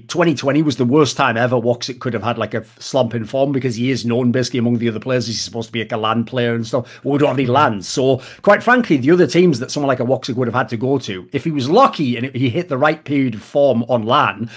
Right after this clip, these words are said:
Speaker 1: he could have gotten into, like, a FaZe Clan maybe, if they, like, especially, like, the Nico era, if they thought he was good. But aside
Speaker 2: Mm-hmm.
Speaker 1: from that, he's gonna have to go to international teams again. And at the moment, like, I don't think his stock was ever that high. So I would also speculate,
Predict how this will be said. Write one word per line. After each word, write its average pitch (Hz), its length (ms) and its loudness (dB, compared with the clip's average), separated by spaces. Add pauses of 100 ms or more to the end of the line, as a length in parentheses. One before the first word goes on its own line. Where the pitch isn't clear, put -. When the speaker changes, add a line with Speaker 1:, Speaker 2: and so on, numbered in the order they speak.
(140)
Speaker 1:
he 143 100 0
could 196 180 4
have 180 100 4
gotten 135 200 4
into, 127 180 -2
like, 120 140 -2
a 107 60 -4
FaZe 123 300 0
Clan 135 280 2
maybe, 135 320 0
if 123 100 -8
they, 117 240 -6
like, 131 160 -4
especially, 131 280 -6
like, 120 80 -8
the 113 80 -6
Nico 123 300 0
era, 127 200 0
if 123 80 -6
they 120 80 -4
thought 131 220 -4
he 117 40 -6
was 107 160 -8
good. 139 320 -4 (300)
But 175 100 2
aside 233 280 4
Speaker 2:
Mm-hmm. - 80 -6
Speaker 1:
from 151 100 -4
that, 151 280 2
he's 123 160 -4
gonna 156 140 2
have 147 120 0
to 151 60 -4
go 151 120 2
to 143 80 4
international 135 420 -2
teams 131 220 -2
again. 113 360 2
And 113 80 -2
at 127 120 -4
the 123 40 -8
moment, 143 360 2
like, 117 300 -2 (340)
I 208 80 6
don't 233 140 8
think 208 160 4
his 160 180 2
stock 160 280 2
was 139 140 2
ever 127 120 2
that 113 160 0
high. 143 160 4
So 180 120 2
I 233 120 8
would 196 140 6
also 180 300 4
speculate, 117 640 -2